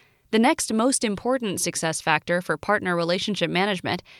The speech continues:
is having a truly strong business proposition that defines how the partner organization will make money. It is easy to launch a purely transactional product in the channel,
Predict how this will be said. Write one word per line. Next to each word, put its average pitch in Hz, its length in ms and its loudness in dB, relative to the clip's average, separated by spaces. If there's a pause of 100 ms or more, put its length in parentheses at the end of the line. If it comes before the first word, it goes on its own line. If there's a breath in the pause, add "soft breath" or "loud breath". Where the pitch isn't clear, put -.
(280 loud breath)
is 214 140 4
having 233 280 2
a 208 80 0
truly 262 600 -2
strong 196 640 2
business 175 340 0
proposition - 680 -4 (220)
that 202 120 4
defines 208 580 2
how 196 200 2
the 208 100 -2
partner 196 400 0
organization 180 800 0
will 175 140 0
make 190 180 -2
money. - 380 -2 (760)
It 220 140 4
is 226 140 0
easy 269 320 0
to 202 120 -2
launch 185 320 2
a 175 80 2
purely 208 460 -2
transactional 170 760 0
product 156 440 0
in 156 80 -4
the 160 40 -6
channel, 160 440 -4